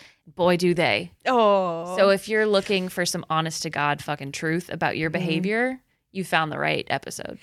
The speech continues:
Speaker 2: And they do it in the sweetest way, though. It literally
Speaker 1: I mean,
Speaker 2: sounds
Speaker 1: yeah.
Speaker 2: like a meditation when you're listening to them,
Speaker 1: Mm.
Speaker 2: but they're also, like, digging into your
Speaker 1: <laughs>
Speaker 2: deepest, darkest pieces of yourself, and
Speaker 1: You'll
Speaker 2: it's
Speaker 1: come out
Speaker 2: like,
Speaker 1: different. <laughs>
Speaker 2: "Fuck. Oh, did, did we come
Speaker 1: Did
Speaker 2: out
Speaker 1: we come out
Speaker 2: different?"
Speaker 1: different? <laughs> Which you'll hear.
Speaker 2: Yeah.
Speaker 1: So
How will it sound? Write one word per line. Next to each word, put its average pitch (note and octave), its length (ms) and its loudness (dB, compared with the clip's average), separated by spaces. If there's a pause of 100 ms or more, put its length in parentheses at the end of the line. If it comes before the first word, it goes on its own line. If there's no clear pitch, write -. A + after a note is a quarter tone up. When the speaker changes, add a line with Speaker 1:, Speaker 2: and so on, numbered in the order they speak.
(140)
Speaker 2:
And D#4+ 200 2
they G4 80 2
do F#4 180 -2
it F#4 160 -4
in C#4 140 0
the B3+ 60 -2
sweetest G3 480 -2
way, E3 140 2
though. D3 220 -2
It A#3 160 6
literally D4+ 340 6
Speaker 1:
I D#4+ 40 6
mean, A#3 140 4
Speaker 2:
sounds G#3+ 280 8
Speaker 1:
yeah. B3 40 4
Speaker 2:
like A#3 120 2
a G#3 40 2
meditation F3+ 680 0
when C4 120 -2
you're B3+ 120 2
listening C#4 300 2
to C#4+ 100 2
them, C#4+ 140 6
Speaker 1:
Mm. - 20 2
Speaker 2:
but C4 100 2
they're G#3 160 4
also, F#3+ 340 2
like, F3 280 -2 (180)
digging C4+ 380 4
into B3 260 4
your G#3+ 240 2
Speaker 1:
<laughs> - 60 -12
Speaker 2:
deepest, B3+ 640 4 (180)
darkest B3 720 4 (140)
pieces B3+ 440 -2
of C#4+ 160 0
yourself, D4+ 580 2
and A3+ 120 -4
Speaker 1:
You'll C#4+ 140 6
Speaker 2:
it's D#4+ 80 2
Speaker 1:
come G3 120 8
out A#3 100 8
Speaker 2:
like, F3 100 2
Speaker 1:
different. F3 440 0
<laughs> - 320 4
Speaker 2:
"Fuck. D4+ 380 10 (240)
Oh, E3+ 460 6 (140)
did, E3+ 400 -6
did E3+ 220 -6
we F3+ 180 -2
come A#3 160 4
Speaker 1:
Did F#3+ 60 2
Speaker 2:
out F3+ 160 2
Speaker 1:
we A#3+ 180 0
come A#3+ 160 -4
out G#3 280 2
Speaker 2:
different?" G3 600 0
Speaker 1:
different? F#4 640 -2
<laughs> - 0 -
Which - 260 6
you'll G3 100 4
hear. F3 380 0
Speaker 2:
Yeah. C4 140 6
Speaker 1:
So A3+ 380 8